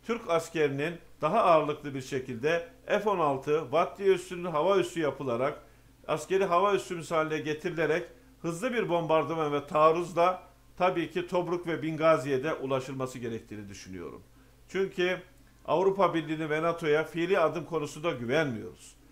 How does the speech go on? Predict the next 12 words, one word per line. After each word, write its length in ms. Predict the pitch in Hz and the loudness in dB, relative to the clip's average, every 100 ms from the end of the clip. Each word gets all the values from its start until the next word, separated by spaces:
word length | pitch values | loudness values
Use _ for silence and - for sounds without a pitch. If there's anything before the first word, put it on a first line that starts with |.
| - - | -20 -12
Çünkü 300 | 147 139 156 | -10 -8 -6
Mursi'nin 680 | 135 170 170 165 160 180 135 - - - | -4 -4 -4 -6 -4 -6 -8 -18 -18 -2
bırakın 360 | 170 190 190 | 0 0 -2
hapishanede 840 | 151 147 151 170 165 156 175 180 - - _ - - | -2 -4 -4 -2 -2 -2 0 0 -4 -18 _ -20 -6
ilaçsız 580 | 151 165 165 190 175 | 0 0 -2 -8 -4
ve 280 | 143 147 - - - - - | 0 0 -2 -8 -20 -14 -6
bakımsız 520 | 131 175 156 220 180 | -6 -6 -10 -10 -4
bırakılarak 640 | 170 160 180 185 165 - - - - | -2 0 0 2 2 0 -16 -20 -8
vefat 360 | 131 151 196 190 | -6 0 0 0
edilmesinin 580 | 160 143 139 135 143 | -4 -4 -6 -6 -10
önüne 220 | 117 139 147 | -8 -4 -4
açılması, 720 | 131 127 117 110 - 170 | -4 -6 -8 -8 -4 -4